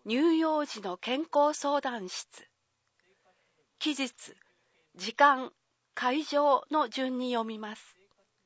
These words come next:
三月四日火曜、十三時三十分から十五時、中保健センター。三月五日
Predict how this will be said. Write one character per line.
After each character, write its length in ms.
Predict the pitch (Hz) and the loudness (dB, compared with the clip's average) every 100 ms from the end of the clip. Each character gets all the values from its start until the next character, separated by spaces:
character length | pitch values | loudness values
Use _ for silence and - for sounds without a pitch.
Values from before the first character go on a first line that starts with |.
| _ _ _ _ _ _ _ _ _ - | _ _ _ _ _ _ _ _ _ -20
三 380 | - 330 330 311 | 4 6 6 2
月 320 | 240 - 180 | 2 -2 -6
四 200 | 190 208 _ | -6 -6 _
日 240 | - 262 - _ _ _ | -4 -4 -4 _ _ _
火 160 | - 254 | -6 -2
曜、 340 | 262 247 185 - _ _ _ _ _ _ _ _ | 0 0 -2 -10 _ _ _ _ _ _ _ _
十 260 | 254 302 320 | -2 0 0
三 320 | 320 311 294 | 0 -2 -2
時 140 | 240 | -6
三 300 | - 277 277 | -4 -2 -2
十 160 | 294 294 _ | -4 -6 _
分 220 | 214 190 | -8 -8
か 160 | - 175 | -10 -6
ら 220 | 165 170 - _ 190 | -4 -4 -8 _ -8
十 300 | 277 269 208 | -6 -4 -4
五 180 | 208 - | -6 -8
時、 260 | - 147 _ _ _ _ _ _ _ _ _ | -10 -16 _ _ _ _ _ _ _ _ _
中 440 | 233 247 302 311 - | 0 2 4 2 2
保 180 | - 262 | 0 0
健 280 | 302 311 | 2 0
セ 240 | - 302 277 | -2 -4 -4
ン 60 | 240 | -2
タ 140 | 190 | -4
ー。 440 | 175 151 127 - _ _ _ _ _ _ _ _ _ _ _ - | -4 -8 -14 -20 _ _ _ _ _ _ _ _ _ _ _ -14
三 360 | - 339 339 | 2 4 4
月 340 | 311 269 - 208 | 2 0 -4 -8
五 340 | 220 - - | -8 -12 -6
日 280 | 294 277 | 2 2